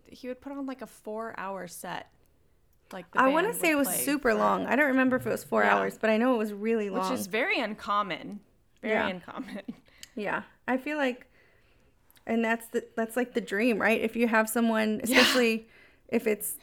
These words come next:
Speaker 2: you know, super fans that, like, <laughs> you don't want it to end, or you're like, "God, I hope he plays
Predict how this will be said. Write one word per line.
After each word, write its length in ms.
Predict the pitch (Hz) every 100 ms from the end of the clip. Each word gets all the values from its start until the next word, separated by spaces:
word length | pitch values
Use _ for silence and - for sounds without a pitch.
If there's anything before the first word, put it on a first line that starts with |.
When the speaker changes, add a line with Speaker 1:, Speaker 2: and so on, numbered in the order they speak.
| -
Speaker 2:
you 100 | 220
know, 100 | 202
super 440 | - - 269 240
fans 520 | 220 226 233 202 202 208
that, 240 | 202 -
like, 340 | 196 190 - -
<laughs> 80 | -
you 100 | 262
don't 400 | 269 269 294 -
want 280 | 233 247 233
it 160 | 240
to 100 | -
end, 240 | 233 254 220
or 60 |
you're 160 | 240 240
like, 200 | 262 262
"God, 200 | 311 294
I 80 | 294
hope 180 | 294 302
he 80 | 302
plays 260 | 294 294